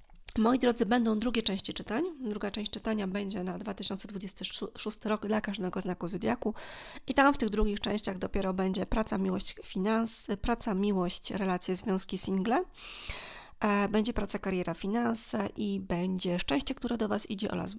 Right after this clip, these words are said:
oraz Wy z każdym znakiem zodiaku. E, moi kochani, <clears throat> no ale teraz mamy czytania na nów, co idzie do Ciebie. Jeszcze będziemy mieć czytania na styczeń dwa tysiące dwadzieścia sześć, więc zapewne te drugie części czytań,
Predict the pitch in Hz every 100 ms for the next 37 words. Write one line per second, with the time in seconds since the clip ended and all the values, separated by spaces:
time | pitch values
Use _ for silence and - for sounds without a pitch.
0 | - - 233 214 175 196 277 - 196 190
1 | 185 196 - - 190 214 202 185 185 170
2 | - - - - - - - - - -
3 | - 226 220 208 214 214 214 302 320 277
4 | 294 196 - - 359 285 285 294 277 262
5 | 220 220 - - 269 240 - 196 196 180
6 | 175 170 - - - - 196 202 220 202
7 | - - - - - - 208 202 339 -
8 | - - - 190 180 - 214 285 440 -
9 | - - - 254 240 208 196 196 196 202
10 | 226 190 214 196 294 - 269 269 247 233
11 | 233 233 226 214 208 208 - 208 - 214
12 | - - - - 233 294 285 226 247 262
13 | 226 202 226 233 220 214 214 - - 208
14 | 202 196